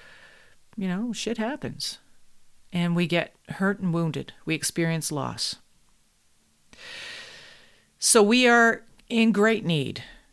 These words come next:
of grief literacy to help us understand the world and our own hearts. And this lack of grief literacy and the ongoing wounding that we carry from living our lives and our inability to heal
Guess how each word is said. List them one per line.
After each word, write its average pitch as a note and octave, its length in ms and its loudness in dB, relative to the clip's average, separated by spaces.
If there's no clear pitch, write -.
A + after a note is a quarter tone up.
of E3+ 180 0
grief E3+ 280 0
literacy D#3 440 0
to D3 80 0
help D#3+ 200 0
us D#3 120 -2
understand C#3+ 420 -2
the C3+ 60 -2
world D#3 520 0
and E3 140 0
our D3 120 2
own C#3+ 180 -2
hearts. - 720 -8
And E3+ 140 0
this D3+ 300 0
lack G3+ 440 0
of D3 200 -2
grief D#3 420 -2
literacy D3+ 520 0
and D#3 100 2
the D#3+ 100 0
ongoing F#3+ 680 4
wounding G3 420 6
that F#3 120 -2
we - 80 -4
carry F#3+ 380 2
from F#3 220 -2
living F#3 260 2
our D#3+ 140 2
lives E3 520 0
and E3 140 2
our D#3 220 4
inability G3 640 4
to D#3 80 0
heal G3+ 640 -2